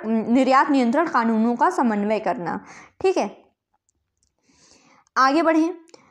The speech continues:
आगे है एमटीसीआर यानी मिसाइल प्रौद्योगिकी नियंत्रण व्यवस्था, जिसकी स्थापना होती है उन्नीस सौ सत्तासी में। सदस्य देश हैं इसके पैंतीस, जिसमें दो हज़ार सोलह में भारत भी शामिल हो गया, ठीक है। अब देखिए इसकी स्थापना,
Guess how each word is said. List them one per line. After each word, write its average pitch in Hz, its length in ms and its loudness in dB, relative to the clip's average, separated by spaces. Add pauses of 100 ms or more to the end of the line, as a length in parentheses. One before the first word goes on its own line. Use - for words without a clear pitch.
(160)
आगे 311 260 2
है 381 320 4
एमटीसीआर 277 680 2
यानी 233 260 2
मिसाइल 277 480 2
प्रौद्योगिकी 320 540 0
नियंत्रण 285 480 2
व्यवस्था, 247 460 0
जिसकी 233 320 -2
स्थापना 277 400 0
होती 330 300 2
है 349 100 4
उन्नीस 320 320 2
सौ 339 60 -2
सत्तासी 330 560 0
में। 311 220 -2 (360)
सदस्य 392 380 0
देश 359 260 0
हैं 370 140 2
इसके 359 240 0
पैंतीस, 254 680 -2 (240)
जिसमें 269 260 0
दो 311 100 2
हज़ार 302 420 2
सोलह 302 260 2
में 370 160 0
भारत 277 300 2
भी 269 160 2
शामिल 220 360 -2
हो 202 140 -2
गया, 208 260 -4 (560)
ठीक 359 180 -2
है। - 260 -6 (2000)
अब 269 80 0
देखिए 320 280 2
इसकी 370 260 0
स्थापना, 285 600 0